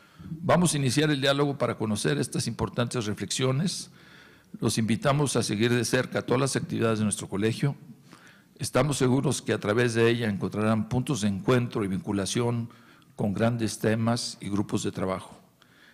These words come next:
en el que ustedes pueden participar y contribuir.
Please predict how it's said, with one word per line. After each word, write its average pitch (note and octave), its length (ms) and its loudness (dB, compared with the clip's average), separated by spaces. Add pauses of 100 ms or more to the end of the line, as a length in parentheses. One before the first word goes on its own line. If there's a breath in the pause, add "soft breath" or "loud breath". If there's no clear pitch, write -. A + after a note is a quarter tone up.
(100)
en G#2 100 0
el G2+ 140 0
que A#2+ 80 -2
ustedes B2+ 340 0
pueden B2 300 2
participar - 1040 -2
y - 140 -6
contribuir. G#2+ 920 -2